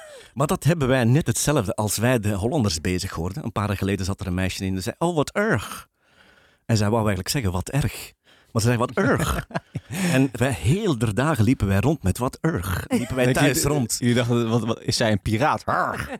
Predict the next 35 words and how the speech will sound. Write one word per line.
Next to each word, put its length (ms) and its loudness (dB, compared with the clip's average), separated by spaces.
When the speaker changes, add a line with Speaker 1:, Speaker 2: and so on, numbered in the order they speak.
Speaker 2:
Arg. 760 0
Speaker 1:
En 240 2
dat 200 0
jullie, 360 4
eh, 360 2
onze 220 -2
podcast 400 -4
vertalen 400 -6
als, 380 -6
eh, 100 -10
experten, 720 -2
onze 240 -2
gasten, 340 -4
dat, 180 -4
dat 200 -12
vind 140 -8
ik 60 -10
het 100 -12
mooiste 280 0
compliment 400 -2
dat 160 -6
jullie 220 0
ons 160 -2
hebben 320 0
kunnen 200 -2
geven, 300 -10
ja. 200 -10
Speaker 2:
Ja. 280 -4
Ja, 240 2
ik 160 -6
denk 160 0
dat 120 2
wij, 180 4
dat 160 -2
wij 320 2